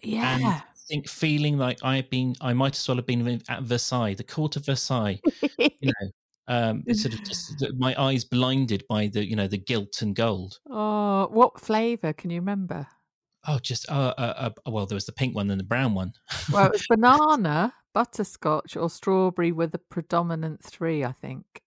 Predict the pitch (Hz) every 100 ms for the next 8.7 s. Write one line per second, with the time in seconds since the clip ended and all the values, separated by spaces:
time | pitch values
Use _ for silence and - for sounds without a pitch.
0 | 127 120 - - 131 123 127 117 110 -
1 | 120 107 143 131 120 120 135 156 151 139
2 | 110 104 104 101 - 101 - 101 104 -
3 | 101 107 104 98 - 117 101 98 - 123
4 | 117 117 127 95 120 120 107 104 104 _
5 | - 120 120 120 110 107 127 110 71 82
6 | - 117 113 110 - - - - 80 -
7 | _ - 110 131 104 101 95 - - 110
8 | 101 - 143 110 98 - 107